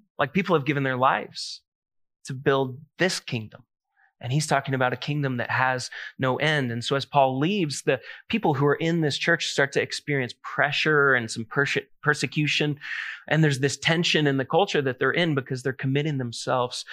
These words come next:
to following this Jesus who's a king whose kingdom never ends. It creates this tension. And, and Paul finds himself in prison writing this letter to them to help them to orient themselves in this confusing world around him. In chapter one, he writes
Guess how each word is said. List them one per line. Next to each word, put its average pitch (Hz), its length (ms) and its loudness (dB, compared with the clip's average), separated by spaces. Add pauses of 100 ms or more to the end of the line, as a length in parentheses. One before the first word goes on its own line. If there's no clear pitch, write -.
(240)
to 139 80 2
following 143 760 2 (400)
this 139 220 0
Jesus 139 720 0
who's 135 180 0
a 123 80 2
king 147 460 0
whose 131 200 -2
kingdom 139 540 0
never 127 480 0 (360)
ends. 127 480 -2
It 113 140 -6
creates 139 320 -2
this 123 160 -8
tension. 139 440 -2
And, 120 160 -6 (280)
and 143 160 0
Paul 185 180 6
finds 175 260 4
himself 147 380 0
in 131 100 0
prison 151 380 -2
writing 127 360 0
this 117 220 -6
letter 135 540 2 (300)
to 170 200 0
them 127 200 0
to 131 100 0
help 139 160 -4
them 135 180 -2
to - 260 -4
orient 151 440 2
themselves 127 640 -2 (280)
in 139 100 2
this 131 100 0
confusing 139 580 0
world 131 220 2
around 135 300 2
him. 123 160 0
In 135 160 0
chapter - 480 2
one, 156 300 2
he 139 180 0
writes 135 480 0